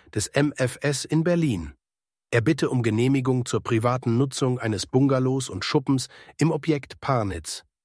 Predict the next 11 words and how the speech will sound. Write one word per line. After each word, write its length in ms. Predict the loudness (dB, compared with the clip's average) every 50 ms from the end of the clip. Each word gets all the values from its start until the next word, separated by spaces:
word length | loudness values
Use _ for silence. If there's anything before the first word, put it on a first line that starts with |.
| _ _ _
bei 100 | 2 4
dem 160 | 4 4 4
es 140 | 4 2 0
sich 200 | -2 -2 -2 -2
um 160 | -2 -4 -4 -2
ehemaliges 800 | 0 2 4 4 4 2 0 0 0 -2 -2 -2 -2 -4 -4 -4
Eigentum 540 | 0 0 0 2 0 -2 -2 -2 -2 -2 -2
der 100 | -4 -4
Familie 640 | -4 -2 -2 0 2 2 2 2 2 0 -2 -4 -6 -6 -6
Geschwärzt 640 | -6 -4 -2 0 0 0 0 -2 -6 -8 -12 -12 _ -4
handele. 520 | -2 -2 0 0 -2 -6 -6 -8 -8